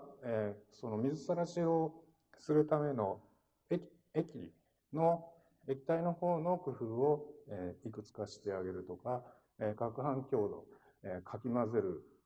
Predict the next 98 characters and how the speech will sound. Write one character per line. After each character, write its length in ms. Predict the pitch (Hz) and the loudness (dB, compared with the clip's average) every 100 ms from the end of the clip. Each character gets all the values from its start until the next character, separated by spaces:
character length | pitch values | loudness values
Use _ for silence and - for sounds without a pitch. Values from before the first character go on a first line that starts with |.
| _ | _
方 220 | - 95 | -2 -2
法、 380 | 92 92 85 85 - | 0 0 0 -2 -8
そ 100 | 110 | -8
れ 100 | - | -6
か 140 | 101 | -4
ら 200 | 95 92 - | -2 -2 0
温 220 | 131 127 90 | 2 2 0
度、 100 | - - _ _ _ - | -6 -14 _ _ _ -16
え 60 | 98 | -12
ー、 20 | |
そ 160 | - 156 | 2 2
う 20 | |
い 20 | |
っ 20 | |
た 140 | 151 165 | 4 0
も 120 | 160 | 2
の 140 | 143 | 6
を 60 | 143 | 6
検 260 | 143 135 131 | 6 0 2
討 140 | 131 | 2
い 20 | |
た 120 | 127 127 | 2 -2
し 120 | - | -2
ま 120 | 135 | -4
し 160 | - - | -2 4
て、 180 | 170 160 - - | 4 4 -6 -10
え 320 | 113 98 90 90 _ _ _ _ - | -6 -4 -6 -12 _ _ _ _ 4
ー、 40 | |
よ 80 | 135 | 4
り、 240 | 135 131 - | 4 0 -4
え 480 | 120 110 98 95 92 | -2 -2 0 -4 -8
ー、 580 | - _ _ _ _ _ - | -12 _ _ _ _ _ 0
食 240 | 139 135 | 2 4
料-、 120 | 131 131 | 2 0
食 300 | - 127 - | 0 -2 0
用 100 | 127 | 0
に 120 | 113 110 | 0 -2
適 280 | 110 110 | -4 -6
し 80 | 120 | -8
た 80 | - | -4
よ 160 | 101 101 | -4 -2
う 20 | |
な、 280 | 120 139 135 - | -2 -4 -6 -10
え 160 | 110 92 | -8 -6
ー、 20 | |
方 220 | - 110 | -2 -2
法 200 | - 104 | 0 -2
論 120 | 98 | -2
を、 400 | 98 104 127 139 - - | -6 -6 -4 -6 -8 -18
え 60 | 95 | -16
ー、 280 | 90 85 - | -16 -18 -12
考 160 | 104 98 | -6 -4
え 60 | |
て 120 | 90 90 | -6 -8
い 40 | |
き 80 | - | -10
た 120 | 87 | -8
い 60 | 87 | -8
と 100 | 127 | -8
思 120 | 95 | -10
い 40 | - _ | -14 _
ま 60 | |
す。 160 | - - _ _ _ _ _ _ _ | -20 -20 _ _ _ _ _ _ _
そ 100 | - | -4
れ 80 | 160 | 2
か 80 | 165 | 6
ら 140 | 156 | 6
先 240 | 156 160 | 4 0
ほ 80 | 175 | 0
ど 120 | 170 | 2
の 200 | 165 160 | 2 4
お 20 | 151 | 4
話 340 | 156 151 151 | 2 0 0
あ 80 | 139 | 2
り 60 | |
ま 100 | 135 | 0
し 80 | 139 | 0
た 60 | 123 | -2
よ 80 | 101 | -2
う 20 | |
に、 100 | 104 | 0
魚 100 | 123 | 0
種 180 | 131 196 | 0 -2
に 80 | 196 | -2
よ 100 | 190 | -2
っ 80 | |
て 100 | 185 | 0
ち 80 | 180 | -2
ょ 20 | |
っ 40 | 180 | -4
と 100 | 113 | -6
蓄 160 | - | -10
積 240 | - 170 160 | -8 -6 -6
パ 140 | - 156 | -4 0
タ 80 | |
ー 40 | 160 | 0
ン 80 | |
が 100 | 120 | 0